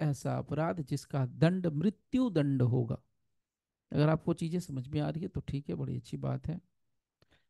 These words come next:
Now, अब यहाँ पर क्या कह रहा है? यहाँ कह रहा है कि भाई ठीक है, हमने मान लिया, हमने मान लिया वो सारी बातें जो तुमने अपने क्वेश्चन में कही, बेलेबल ऑफेंस का मतलब क्या होता है, this that, सारी चीज़ें।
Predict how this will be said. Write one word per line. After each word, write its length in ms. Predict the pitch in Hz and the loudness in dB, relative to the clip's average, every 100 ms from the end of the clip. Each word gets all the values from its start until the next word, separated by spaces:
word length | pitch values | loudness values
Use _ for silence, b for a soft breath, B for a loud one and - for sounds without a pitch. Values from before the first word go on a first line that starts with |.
| _ | _
Now, 400 | 156 202 196 233 - _ _ _ _ _ _ _ _ _ _ _ - | 4 6 6 4 2 _ _ _ _ _ _ _ _ _ _ _ -8
अब 160 | 143 | 2
यहाँ 160 | 160 196 | 4 4
पर 160 | 233 233 | 2 0
क्या 200 | 240 233 | 0 2
कह 180 | 233 | 2
रहा 120 | 190 143 | 2 2
है? 100 | 139 | 2
यहाँ 200 | 151 185 | 2 2
कह 160 | 196 | 0
रहा 80 | 202 | 0
है 80 | 202 | 0
कि 120 | 185 | 2
भाई 160 | 202 220 | 2 2
ठीक 400 | - 202 240 240 | -2 -2 0 0
है, 80 | |
हमने 300 | 180 156 170 | 2 2 2
मान 240 | 165 156 190 | 4 4 4
लिया, 320 | 202 180 - _ _ _ _ _ _ _ _ _ _ _ _ | 4 2 -2 _ _ _ _ _ _ _ _ _ _ _ _
हमने 220 | 135 151 | -2 0
मान 160 | 180 214 | 2 2
लिया 240 | 233 214 | 2 2
वो 100 | 160 | 2
सारी 260 | 147 151 143 | 2 2 0
बातें 280 | 135 131 143 | 0 0 0
जो 120 | 139 | 0
तुमने 240 | - 135 | -2 -2
अपने 220 | 131 131 123 | -2 -2 -2
क्वेश्चन 300 | 123 - 127 | -2 -2 -2
में 140 | 123 | -2
कही, 240 | 120 117 120 b b - | -2 -4 -4 b b 0
बेलेबल 600 | 170 139 147 151 143 139 | 2 4 4 6 4 4
ऑफेंस 340 | 131 - 135 - | 2 2 -2 0
का 100 | 135 | 0
मतलब 320 | 131 131 131 | 2 0 0
क्या 140 | 135 | 0
होता 180 | 127 127 | -2 -2
है, 60 | 120 | -4
this 220 | 127 - | -4 -6
that, 260 | - - | -12 -16
सारी 300 | - - 120 | -14 -8 -8
चीज़ें। 260 | 131 - 139 | -8 -12 -18